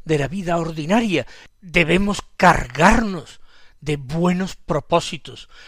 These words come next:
debemos llenarnos de deseos hondos, profundos, de conversión. Debemos pedirle al Señor que en renovado empeño, que Él que nos ha librado del peso de nuestros pecados,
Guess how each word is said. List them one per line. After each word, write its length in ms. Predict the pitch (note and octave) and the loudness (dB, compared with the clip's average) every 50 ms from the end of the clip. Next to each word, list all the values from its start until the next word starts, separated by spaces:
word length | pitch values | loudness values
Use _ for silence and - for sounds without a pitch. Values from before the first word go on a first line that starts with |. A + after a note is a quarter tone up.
| - - - - - - | -20 -20 -20 -20 -6 -4
debemos 520 | E3+ D3+ D3 D#3+ F3 F3 F#3 F3 - - - - - - _ - | -2 0 0 0 0 -2 -2 -4 -4 -8 -14 -20 -20 -20 _ -20
llenarnos 1000 | F#3 F3 D3+ C#3 - D3+ D#3 D3 E3 G3 A3+ A3+ A3+ G#3+ G3+ F3 D3+ - - - | -20 -20 -16 -6 -2 -2 0 4 4 6 6 6 4 2 -2 -6 -8 -8 -12 -10
de 280 | - F3 E3+ E3 E3+ - | -8 -6 -6 -6 -8 -6
deseos 640 | E3 E3+ - - - - F#3 F3+ F3 D3+ - - - - - - - | -4 4 8 8 8 8 6 2 0 -2 -4 -8 -14 -18 -20 -12 -6
hondos, 500 | - F3+ G#3+ A3 G#3+ F#3+ D3+ D3+ - - | -4 -2 -2 -2 -4 -6 -8 -10 -10 -12
profundos, 840 | - - D3 C3 - - - A3+ C4 C4+ A#3 E3 D3+ B2+ - - - - - - - - - - - | -10 -10 -10 -10 -8 -6 -6 -4 -4 -4 -6 -6 -8 -10 -12 -16 -20 -20 -20 -20 -20 -20 -20 -12 -8
de 80 | - C#3+ | -8 -8
conversión. 800 | - - E3 D#3+ D3+ C#3+ C3 C3 - - - - D#3+ D#3 D3 B2+ - - - - - - - | -6 -4 -6 -6 -4 -4 -4 -4 -4 -4 -6 -4 -4 -4 -4 -6 -10 -16 -20 -20 -20 -20 -10
Debemos 500 | - C3 B2+ D3 C#3+ D3 D3+ - - - - _ _ - | -8 -4 -4 -4 -4 -4 -8 -10 -14 -20 -20 _ _ -12
pedirle 500 | - C3 A#2 C3 E3+ G3+ G#3 F#3+ F3 C#3+ | -10 -10 -6 -2 -2 -2 -2 -2 -4 -6
al 80 | A#2+ | -6
Señor 460 | G#2 - - A#2+ A#2+ C3 D#3 D3 - | -6 -10 -12 -12 -10 -10 -10 -10 -10
que 140 | - - D3 | -12 -10 -10
en 120 | B2+ B2+ C3 | -10 -10 -8
renovado 520 | A#2 C3+ C3+ B2+ B2 B2+ D3 E3 E3 F3 | -6 -6 -4 -4 0 2 2 2 2 0
empeño, 720 | D#3 C#3 C3+ - - - G3 G3 G#3+ G#3+ F#3+ E3+ B2+ G#2+ - - - - - - - - _ - - - - - | -2 -4 -8 -14 -6 -4 -4 -2 -2 -4 -6 -8 -10 -12 -16 -20 -20 -20 -20 -20 -20 -20 _ -20 -20 -20 -12 0
que 160 | - F#3 F#3 | 4 6 6
Él 200 | B3 C#4 C4 - | 6 6 4 0
que 100 | - E3 | -4 -8
nos 240 | D3+ D3 C3 - - | -10 -8 -8 -4 -2
ha 160 | F#3 F#3+ - - - - - - | -2 -2 -4 -8 -16 -20 -20 -12
librado 720 | - E3+ E3 D#3+ D3+ C3+ D#3 E3 F#3+ B3 C4 G#3 F3+ C3 - - - _ - - - _ - - | -8 -6 -4 -4 -4 -4 -2 2 4 2 2 2 -2 -8 -10 -16 -20 _ -20 -20 -20 _ -20 -18
del 180 | - D#3 D#3 B2 | -4 -4 -4 -4
peso 380 | - - - D3 - - - C#3 | -2 0 0 0 0 0 -6 -8
de 120 | B2 B2 | -8 -10
nuestros 360 | B2 A#2+ - - - C3 - | -10 -10 -12 -12 -12 -18 -20
pecados, 600 | - _ - - - - C#3 B2+ A#2 A#2 - - | -12 _ -12 -4 0 0 0 0 -2 -10 -18 -20